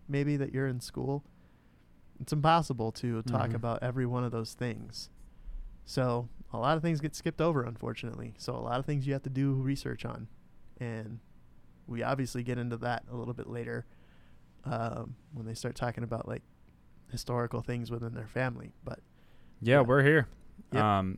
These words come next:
Speaker 2: at this point of the episode, we, we see the dinner table discussion, um, with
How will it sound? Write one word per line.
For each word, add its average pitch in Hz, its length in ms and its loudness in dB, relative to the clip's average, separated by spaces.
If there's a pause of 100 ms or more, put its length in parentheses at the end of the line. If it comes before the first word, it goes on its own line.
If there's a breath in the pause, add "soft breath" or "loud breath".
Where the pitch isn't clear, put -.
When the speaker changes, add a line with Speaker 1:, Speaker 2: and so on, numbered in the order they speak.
(160)
Speaker 2:
at 117 160 -2
this 117 180 4
point 123 400 4
of 110 220 2
the 104 80 4
episode, 104 640 4
we, 98 360 0
we 98 120 -2
see 95 380 0
the 104 200 -6
dinner 104 260 2
table 98 400 0
discussion, 95 760 -2 (640 soft breath)
um, 85 420 0 (460)
with - 440 0